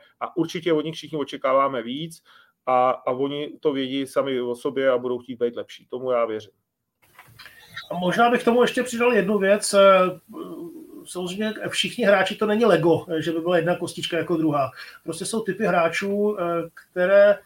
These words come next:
Speaker 2: kteří potřebují, eh, ono po té dlouhé sezóně je strašně těžké najít tu stoprocentní motivaci do každého zápasu v základní skupině. Hrajete proti Rakousku a ať chcete nebo ne, tak někde v hlavě máte, že je to zápas proti Rakousku.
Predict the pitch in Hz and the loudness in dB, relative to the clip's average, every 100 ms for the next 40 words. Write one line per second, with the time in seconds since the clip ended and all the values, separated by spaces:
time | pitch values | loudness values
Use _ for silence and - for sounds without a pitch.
0 | _ - 180 233 208 - 226 240 233 226 | _ -4 0 2 2 0 -2 0 0 -2
1 | - - 170 160 160 156 - 214 254 254 | -10 -10 -4 -4 -4 -8 -6 0 0 2
2 | 269 208 202 226 202 170 190 190 190 208 | 0 2 2 2 0 -2 -2 -2 -2 -2
3 | 190 - 196 190 233 214 175 - - 180 | -4 -4 -4 -4 -6 -6 -6 -6 -4 -2
4 | 190 190 170 170 180 214 - - - 196 | 0 -2 -4 -4 -6 -10 -8 -8 -8 -8
5 | 202 196 214 165 165 175 175 175 156 170 | -8 -8 -6 -4 -4 -4 -6 -8 -8 -8
6 | 156 180 185 160 156 170 185 160 151 175 | -6 -6 -4 -4 -4 -6 -6 -4 -4 -4
7 | 170 170 160 160 151 127 - - - - | -8 -10 -12 -10 -10 -10 -12 -20 -10 -4
8 | 160 170 196 208 214 160 - 175 170 - | -2 -2 -2 -2 -2 -2 0 -2 -2 -2
9 | 185 190 175 170 _ _ - - 180 - | 0 2 0 -2 _ _ -20 -12 -10 -8
10 | 214 208 202 208 190 170 170 - 170 170 | -6 -2 0 0 0 -2 -4 -6 -6 -4
11 | 190 175 180 175 151 156 170 170 170 180 | -2 0 0 0 -2 -2 -4 -4 -4 -4
12 | 165 156 170 - 160 170 127 - 143 - | -2 -2 -4 -10 -10 -8 -10 -10 -12 -12
13 | 107 | -14